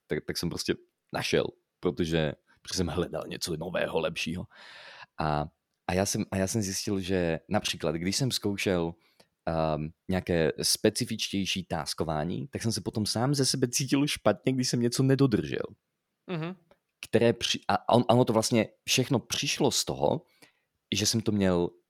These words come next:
Speaker 1: velmi precizně naplánované. Zkoušel jsem Pomodoro. Když jsem, když jsem používal Pomodoro, tak například, když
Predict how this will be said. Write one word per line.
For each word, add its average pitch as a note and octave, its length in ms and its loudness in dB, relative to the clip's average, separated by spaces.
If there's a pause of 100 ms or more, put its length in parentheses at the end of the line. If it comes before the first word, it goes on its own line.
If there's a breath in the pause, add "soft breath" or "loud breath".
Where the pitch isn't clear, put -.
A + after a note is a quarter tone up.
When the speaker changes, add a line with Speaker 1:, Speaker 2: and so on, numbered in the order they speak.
(200)
Speaker 1:
velmi A2+ 380 4
precizně G2 480 0
naplánované. C2 680 -4 (300)
Zkoušel A2+ 320 4
jsem G#2 160 2
Pomodoro. F2+ 500 4 (680 soft breath)
Když F2+ 160 0
jsem, G#2+ 200 4
když G2 160 0
jsem A#2 80 4
používal A#2+ 420 2
Pomodoro, F#2 640 2 (540 soft breath)
tak - 180 0
například, G2 500 0
když F2 340 2